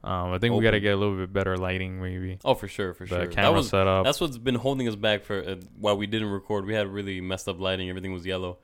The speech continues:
Speaker 2: We were able
Speaker 1: Yeah.
Speaker 2: to get these lights. Uh, we gotta get a better camera setup. Not
Speaker 1: Yeah.
Speaker 2: necessarily a better camera, but a better setup. We're on a
Speaker 1: Setup,
Speaker 2: Yeti
Speaker 1: yeah.
Speaker 2: cup.
Speaker 1: Yeah, we are on a Yeti
Speaker 2: But
Speaker 1: cup.
Speaker 2: we're doing it, man. We, I mean, that's how
Speaker 1: Yeah.
Speaker 2: you gotta start. Start
Speaker 1: Yeah.
Speaker 2: from the bottom.
Speaker 1: We're doing it. That's
Speaker 2: You
Speaker 1: all
Speaker 2: get,
Speaker 1: that
Speaker 2: you
Speaker 1: matters.
Speaker 2: know.
Speaker 1: So, uh, so yeah.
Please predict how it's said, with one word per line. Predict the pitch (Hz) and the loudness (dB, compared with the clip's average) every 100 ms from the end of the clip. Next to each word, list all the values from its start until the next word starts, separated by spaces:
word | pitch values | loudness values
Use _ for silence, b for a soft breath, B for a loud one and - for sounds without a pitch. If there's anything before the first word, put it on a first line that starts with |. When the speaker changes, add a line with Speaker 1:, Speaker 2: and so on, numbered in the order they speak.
| b b | b b
Speaker 2:
We | 107 | 0
were | 113 | 0
able | |
Speaker 1:
Yeah. | 107 | 2
Speaker 2:
to | |
get | 110 104 | 0 -2
these | 98 | -2
lights. | 98 98 - - | 0 0 -2 -12
Uh, | - 92 87 87 | -4 0 0 0
we | 92 113 | 0 0
gotta | 110 | 2
get | 104 | 2
a | 95 | 4
better | 104 101 | 2 2
camera | - 104 101 | 0 -2 -2
setup. | - 98 95 - _ - | -2 0 0 -4 _ 0
Not | 120 | 2
Speaker 1:
Yeah. | |
Speaker 2:
necessarily | 120 131 117 107 | 2 2 0 -2
a | 95 | -2
better | 101 92 | -2 -2
camera, | - 127 104 | -2 -2 -2
but | 87 87 | -4 -6
a | |
better | 85 92 87 | -4 -4 -4
setup. | - - 90 85 - 98 | -6 -6 -4 -4 -2 2
We're | 95 | 2
on | 90 | 2
a | |
Speaker 1:
Setup, | 90 92 | 0 -2
Speaker 2:
Yeti | 87 | -4
Speaker 1:
yeah. | |
Speaker 2:
cup. | - 90 - B B B B | -6 -8 -8 B B B B
Speaker 1:
Yeah, | 90 87 | -2 0
we | 87 | -2
are | 85 | -4
on | 85 | -2
a | |
Yeti | 104 | 4
Speaker 2:
But | 110 107 | 6 4
Speaker 1:
cup. | 107 | 0
Speaker 2:
we're | |
doing | 123 208 240 | 2 2 2
it, | |
man. | 123 147 156 | 0 -2 -4
We, | - | -2
I | 139 | 0
mean, | 139 | 0
that's | 156 | 2
how | 156 | 2
Speaker 1:
Yeah. | |
Speaker 2:
you | 151 | 2
gotta | 156 | -2
start. | - 165 - - - | 0 0 0 -8 -8
Start | - 160 - | 2 2 4
Speaker 1:
Yeah. | |
Speaker 2:
from | 165 | 0
the | 151 | 0
bottom. | 131 143 135 98 - _ _ - - | 6 6 6 0 -8 _ _ -18 -4
Speaker 1:
We're | 113 | -2
doing | 120 113 92 | 0 -2 -2
it. | - - - | -8 -16 -6
That's | 98 104 | -2 2
Speaker 2:
You | |
Speaker 1:
all | 98 | 2
Speaker 2:
get, | 92 | 0
Speaker 1:
that | 90 | -2
Speaker 2:
you | 101 | -2
Speaker 1:
matters. | 95 90 | -4 -6
Speaker 2:
know. | _ b b b b | _ b b b b
Speaker 1:
So, | - 98 92 | -2 0 2
uh, | 95 95 92 | 0 0 -2
so | - 104 | -2 0
yeah. | 120 | 0